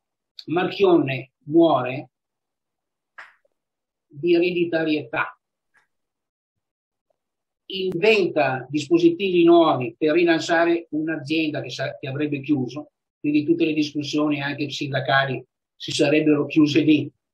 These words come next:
Tutti hanno ragione, ma il paziente è morto. Rinnova questo e a un certo punto però cede. Questa questione del cancro, Valetta, non va lasciata,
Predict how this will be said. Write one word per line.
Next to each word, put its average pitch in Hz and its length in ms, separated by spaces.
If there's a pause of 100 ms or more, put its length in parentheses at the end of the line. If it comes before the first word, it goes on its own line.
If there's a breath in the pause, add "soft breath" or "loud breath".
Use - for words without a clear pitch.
(120)
Tutti 190 280
hanno 170 240
ragione, 160 480
ma 143 120
il 135 80
paziente 147 540
è 151 40
morto. - 600 (1120)
Rinnova 214 800
questo 185 720 (520)
e 233 160
a 226 40
un 226 60
certo 226 340
punto 202 400
però 180 460
cede. 127 680 (600)
Questa 202 280
questione 208 340
del 202 160
cancro, 175 420
Valetta, 151 440
non 147 200
va 170 140
lasciata, 151 720